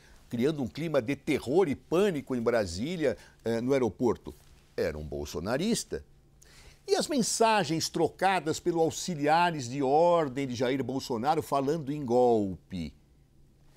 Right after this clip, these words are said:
Eram pessoas que estavam amando de Jair Bolsonaro, inclusive ele é referido indiretamente nas mensagens. Ou seja, todo esse conjunto de situações, mas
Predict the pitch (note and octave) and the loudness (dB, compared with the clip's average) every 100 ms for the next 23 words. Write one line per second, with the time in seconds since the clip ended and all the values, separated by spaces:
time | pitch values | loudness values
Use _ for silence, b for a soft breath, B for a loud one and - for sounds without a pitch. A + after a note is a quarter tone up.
0 | - G#2 F2 F2 E2 D2+ G2 - - F#3+ | -10 -8 -8 -8 -10 -8 -10 -10 -6 -6
1 | D3 F2 D2+ A2+ G#3+ D3 F2 F2+ D#2+ D#2+ | -4 -8 -8 -8 -6 -8 -8 -6 -6 -8
2 | E2 - E2 D3 G3+ B2 G#2 D#3+ F3 C#3+ | -10 -12 -8 -6 -6 -6 -6 -4 -2 -2
3 | A2+ B2+ A#2 F#2 D3+ A#3+ G#3 C3+ B2+ - | -2 -6 -8 -8 -8 -8 -6 -4 -6 -6
4 | F#2 B2+ - E3+ F3+ G#3+ - G3 A#3+ A3+ | -8 -8 -8 -8 -6 -8 -6 -6 -6 -8
5 | A2+ F2 - b b b _ B B B | -10 -12 -16 b b b _ B B B
6 | B B - C#4 - D4 A#3+ - - G4 | B B -4 -2 0 2 2 0 0 2
7 | F4+ G#3 G3+ - D#3 A#2+ E3+ E3 C3+ D3+ | 2 -2 -2 -2 0 -2 -4 -6 -6 -4
8 | D3 C3 F#2 D#2 A#2 A#2+ F2+ | -2 -2 -4 -6 -2 -2 -2